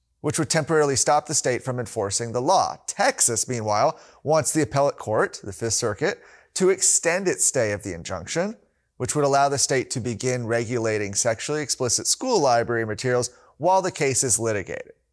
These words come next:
So on one hand, you have the publishers, distributors that are challenging the law. You have the state that is defending the law.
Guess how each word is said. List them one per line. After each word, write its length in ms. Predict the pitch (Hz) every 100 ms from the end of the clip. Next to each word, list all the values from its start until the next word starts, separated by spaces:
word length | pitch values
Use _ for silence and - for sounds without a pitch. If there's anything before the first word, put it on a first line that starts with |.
| _ _ _ _ _ _ _ -
So 160 | 104
on 80 | 95
one 180 | 120 127
hand, 240 | 135 127
you 120 | 120
have 340 | 113 123 117 107 _ _ _ _ _
the 360 | - 107 90 87 _ _ _ _ _
publishers, 720 | - 170 156 151 139 131 - -
distributors 540 | 196 104 139 131 127 117
that 140 | 120
are 240 | 107 101 - _ _ _ _ _ _ -
challenging 500 | 180 165 151 135 139
the 120 | 135
law. 360 | 123 123 120 - -
You 100 | 107
have 160 | 113
the 80 | 92
state 340 | - 131 117 -
that 160 | 117
is 160 | 110 101
defending 640 | - 120 - 117 95 58 -
the 140 | 117 101
law. 300 | 82 50